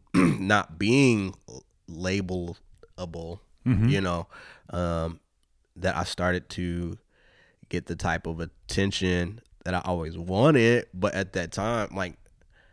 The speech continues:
Speaker 1: but at that point, you know, I di-, I mean, I didn't need it anymore. You know what I
Speaker 2: Yeah.
Speaker 1: mean? And, um, and then the, the tribe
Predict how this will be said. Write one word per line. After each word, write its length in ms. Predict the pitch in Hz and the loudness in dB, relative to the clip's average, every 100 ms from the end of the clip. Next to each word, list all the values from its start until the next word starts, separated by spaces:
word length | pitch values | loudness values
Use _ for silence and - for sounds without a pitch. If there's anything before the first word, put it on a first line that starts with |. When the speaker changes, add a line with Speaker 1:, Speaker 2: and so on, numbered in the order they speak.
| _ _ | _ _
Speaker 1:
but 260 | 90 85 - | -4 -4 -4
at 120 | 95 | -4
that 160 | 104 104 | -4 -2
point, 340 | 95 92 87 _ _ _ _ _ _ _ - - - | -4 -4 -6 _ _ _ _ _ _ _ -8 -8 -6
you 140 | 92 | -4
know, 220 | 90 80 73 - - | -4 -4 -10 -14 -14
I 120 | - 92 | -12 -10
di-, 160 | - | -8
I 40 | 95 | -8
mean, 120 | 92 | -6
I 60 | 87 | -6
didn't 140 | - | -6
need 120 | 113 | -4
it 40 | 113 | -4
anymore. 380 | 76 57 67 - _ - - _ | -4 -12 -14 -18 _ -20 -20 _
You 120 | 87 | 0
know 60 | 95 | 2
what 40 | 92 | 4
I 40 | |
Speaker 2:
Yeah. 40 | |
Speaker 1:
mean? 280 | 92 92 101 - | 2 2 0 -6
And, 560 | 87 87 85 82 82 82 | -4 -2 0 -2 -4 -4
um, 520 | 82 90 90 90 - _ _ _ _ _ | -6 -6 -8 -10 -16 _ _ _ _ _
and 120 | 90 | -6
then 240 | 90 87 - - - | -4 -4 -8 -16 -14
the, 120 | 85 - | -12 -10
the 160 | 85 90 | -8 -6
tribe 580 | - 101 92 92 90 | 0 2 4 2 0